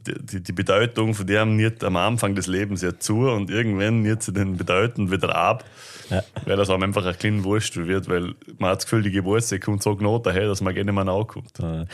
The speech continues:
Speaker 2: Also heute bist du in der Phase der abnehmenden, äh,
Speaker 1: Bedeutung.
Speaker 2: Partyphase.
Speaker 1: Ja, halt die abnehmende Partyphase würde ich jetzt so nicht sagen, aber ich habe jetzt eine Tochter und ich habe gemerkt, dass, äh, das nicht ausschlafen, äh,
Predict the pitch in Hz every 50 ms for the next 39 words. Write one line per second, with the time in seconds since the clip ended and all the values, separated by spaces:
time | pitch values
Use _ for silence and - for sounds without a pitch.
0 | - - - - 123 139 139 156 170 147 180 160 175 151 - 170 175 165 165 127
1 | 135 135 147 143 135 127 131 104 - 123 120 127 127 127 120 117 110 107 107 101
2 | - - 107 107 104 - - 123 - - - 104 - 107 95 110 107 107 110 120
3 | - 110 - 196 202 196 123 101 - 82 80 82 80 - 110 - 78 - - 110
4 | 110 113 127 123 120 113 101 - - 110 98 120 135 139 135 127 123 117 113 -
5 | 107 110 139 143 127 113 98 107 110 123 117 113 110 110 113 113 110 107 101 -
6 | - - - 117 123 123 123 123 - - 104 120 120 113 104 101 113 110 110 110
7 | - - 90 - - 104 123 127 - - - 104 98 95 98 90 90 95 104 104
8 | 95 95 - 98 95 98 117 120 - - 101 98 95 - - 92 92 95 95 92
9 | 90 - - - - - - - - - - - - - _ _ _ _ _ _
10 | - 98 95 90 - - - 104 104 123 131 127 110 120 135 131 - - - 107
11 | 104 113 113 113 - - 104 101 101 101 101 98 - - - - - - - -
12 | - -